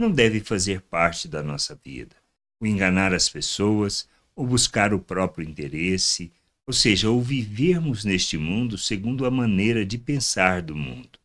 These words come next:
sendo egoístas, arrogantes, hipócritas, mentirosos. Isto,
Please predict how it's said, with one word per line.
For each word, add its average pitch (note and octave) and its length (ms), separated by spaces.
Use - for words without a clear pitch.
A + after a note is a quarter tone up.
sendo B2 400
egoístas, F2+ 840
arrogantes, E2+ 880
hipócritas, F#2 880
mentirosos. D2+ 960
Isto, D3+ 520